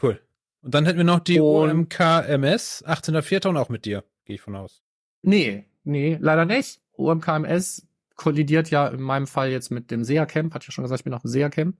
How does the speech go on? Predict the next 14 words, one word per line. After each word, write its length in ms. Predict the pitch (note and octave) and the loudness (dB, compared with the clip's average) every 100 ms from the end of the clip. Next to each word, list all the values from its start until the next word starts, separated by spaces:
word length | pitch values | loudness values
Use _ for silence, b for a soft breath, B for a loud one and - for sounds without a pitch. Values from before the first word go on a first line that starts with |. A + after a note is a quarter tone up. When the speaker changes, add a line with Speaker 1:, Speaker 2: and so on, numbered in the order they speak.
| - | -2
Speaker 1:
Ah. 180 | D#3 B2 _ - | -2 -2 _ -2
Speaker 2:
Aber 320 | C3+ C#3+ C#3+ | 2 2 2
das 260 | C#3 - - | 0 -2 -6
heißt 280 | - D3 - | -2 0 0
ja 60 | |
nicht, 200 | C#3 C#3 | 0 0
dass 80 | C3+ | 0
es 140 | C3 C3+ | 0 -2
nicht 160 | A#2+ | -2
trotzdem 380 | C3 - C3 B2+ | -2 0 0 0
eine 180 | A#2+ B2 | 0 0
geile 200 | B2 A#2+ | 0 0
Konferenz 460 | B2+ B2 B2 D#3+ | -2 -2 0 0
wird. 260 | F3 G3+ | 0 0